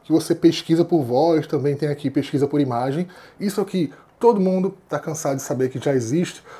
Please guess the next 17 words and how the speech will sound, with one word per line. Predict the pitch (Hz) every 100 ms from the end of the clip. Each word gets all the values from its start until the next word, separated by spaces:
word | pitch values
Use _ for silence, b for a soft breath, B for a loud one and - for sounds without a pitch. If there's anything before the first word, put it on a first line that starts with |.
| B
só | - 196
que | 196
tem | 196
um | 196
porém, | 185 220 143 117
pessoal. | 110 110 - 156 123
Olha | 139 156
só, | -
temos | 110 156 165 165 - - B B 139
novidades | 175 175 135 135 139 139 - -
aqui | 160 165 - 135 156 - -
na | 135
área | 143 143
de | 156
widgets | 135 160 160 135 165 165 -
do | 143
Android. | 185 165 120 117 113 -